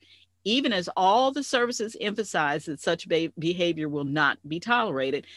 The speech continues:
they still see it in these special units. For example, surveys conducted by the Military Times show that the percentage of respondents who had seen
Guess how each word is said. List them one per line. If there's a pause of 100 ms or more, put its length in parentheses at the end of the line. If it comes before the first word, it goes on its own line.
(140)
they
still
see
it
in
these
special
units. (400)
For
example, (800)
surveys
conducted
by
the
Military
Times
show
that
the
percentage
of
respondents
who
had
seen